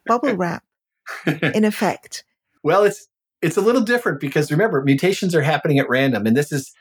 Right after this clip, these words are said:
Speaker 2: this is kind of the hardest thing to get our heads around, which is sort of just picture, you know, three billion letters of D N A code out in front of you.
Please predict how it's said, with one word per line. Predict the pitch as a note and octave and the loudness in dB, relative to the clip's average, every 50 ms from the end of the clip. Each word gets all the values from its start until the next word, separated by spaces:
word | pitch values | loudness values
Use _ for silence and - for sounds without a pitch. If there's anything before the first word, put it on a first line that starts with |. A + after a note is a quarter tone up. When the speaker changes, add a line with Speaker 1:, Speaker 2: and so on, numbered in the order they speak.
| _ - | _ -2
Speaker 2:
this | E3 E3+ - | -2 -2 -2
is | F3+ D3 - | -2 -8 -6
kind | - - D#3 | -6 -4 -2
of | C#3 B2 | -2 -2
the | A#2+ | -2
hardest | - - C#3 D3 C#3+ C#3 C3+ - | -2 0 0 0 0 -2 -2 -2
thing | C#3 C3+ B2+ | 0 0 0
to | A2+ G#2+ | 0 0
get | G#2+ A#2+ G#2+ | 0 -2 0
our | A2 G#2 | 0 0
heads | G#2 A#2+ A#2 A#2 - | 0 -2 -2 -2 -4
around, | G#2+ G2 F#2 F2+ F2 F2+ | -6 -6 -6 -8 -8 -8
which | G#2 G2+ - - | -8 -6 -2 0
is | G#2+ G2+ G2+ - - - _ _ _ _ _ _ _ _ - | 0 0 0 -4 -10 -18 _ _ _ _ _ _ _ _ -8
sort | - - D#3 | -2 0 2
of | D#3 C#3+ | 2 2
just | D#3 D3+ - - - | 2 0 -2 -4 -4
picture, | - F3 F3 - - B2+ A2 G#2 G#2+ - - _ - | -6 -4 -4 -4 -4 -2 -2 -4 -4 -8 -12 _ -6
you | B2 | -4
know, | G#2 G2+ G2+ - _ - - - - - | -4 -4 -6 -10 _ -16 -18 -16 -10 -4
three | E3 F3 F#3+ G3 F3+ | 0 2 2 4 4
billion | C#3 A#2+ D3+ D3+ D#3 C#3+ C3+ B2+ A#2+ | 2 2 2 2 4 4 4 2 2
letters | A#2 B2+ C3+ C3 A#2 G#2+ G#2 G#2 | 2 2 2 2 0 -2 -4 -6
of | A2 G2+ - | -8 -8 -4
D | - B2+ B2 | -2 0 2
N | A#2 A2+ | 2 2
A | A2 G#2+ G#2 | 2 0 -2
code | - - F3 E3+ C3 G#2 G2 G2+ - - - - _ _ _ _ - | -2 0 0 2 2 2 0 -2 -6 -12 -20 -20 _ _ _ _ -4
out | G#2 G#2+ | -4 -4
in | A2 | -4
front | G#2+ - D#3 F3 E3 | -4 -2 0 0 0
of | C3 | 0
you. | A#2 G#2 G2 | -2 -4 -6